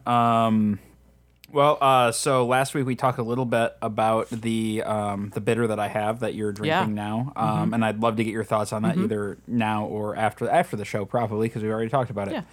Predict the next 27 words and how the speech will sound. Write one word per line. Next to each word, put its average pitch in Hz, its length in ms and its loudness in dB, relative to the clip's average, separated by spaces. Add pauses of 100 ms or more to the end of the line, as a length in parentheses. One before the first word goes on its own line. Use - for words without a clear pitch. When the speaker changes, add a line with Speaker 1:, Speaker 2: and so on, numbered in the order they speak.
Speaker 2:
I, 190 180 2
I 202 60 4
mean, 208 120 4
uh, 113 120 4 (180)
Speaker 1:
Um, 151 120 -16
Speaker 2:
in 180 140 0
short, 180 280 0
it's - 100 -12
great. 131 240 -4
It's 113 140 -12
got 123 220 -6 (100)
all 131 180 -2
of 123 140 -8
the 123 60 -10
qualities 117 520 -6
of 110 80 -12
a, - 60 -4
Speaker 1:
Okay. 139 260 0 (280)
Speaker 2:
of 135 100 -4
a 135 40 -6
bitter. 131 220 -2
There's 147 200 -2
maybe 180 200 0
a 180 80 2
little 156 220 -2
bit 160 140 -2
more, 139 580 0